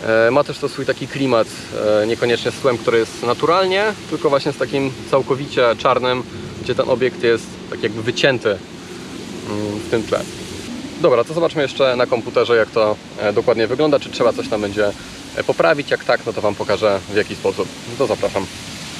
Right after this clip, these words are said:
No i zobaczcie, tutaj to zdjęcie wyszło w ten sposób. E, jeżeli chodzi o tło, no to tutaj jest ok,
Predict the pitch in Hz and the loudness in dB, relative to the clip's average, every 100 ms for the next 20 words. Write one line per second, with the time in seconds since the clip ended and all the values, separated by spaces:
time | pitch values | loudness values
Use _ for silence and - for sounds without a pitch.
0 | - - - - - - - - - - | -8 -8 -12 -12 -12 -12 -12 -12 -12 -14
1 | - - - - - - - - - - | -14 -14 -12 -14 -14 -12 -12 -12 -14 -14
2 | - - - - _ - 175 180 143 101 | -14 -14 -14 -16 _ -8 -4 -2 0 0
3 | - 107 147 151 147 131 139 135 120 120 | 0 -4 -2 -4 -4 -4 -4 -4 -6 -2
4 | 117 110 - 120 107 - 98 104 135 - | -2 -2 -4 -6 -4 -6 -4 -2 -4 -6
5 | _ _ - _ _ - 107 104 113 120 | _ _ -20 _ _ -8 -4 -2 -2 -2
6 | 147 143 165 151 135 - 110 110 175 - | -2 -4 -4 -2 -4 0 0 0 -4 -8
7 | _ 180 208 214 208 208 202 208 196 185 | _ -10 -8 -4 -4 -2 -4 -6 -2 -2
8 | 170 160 - - - _ - 156 | -2 -6 -10 -16 -20 _ -10 -2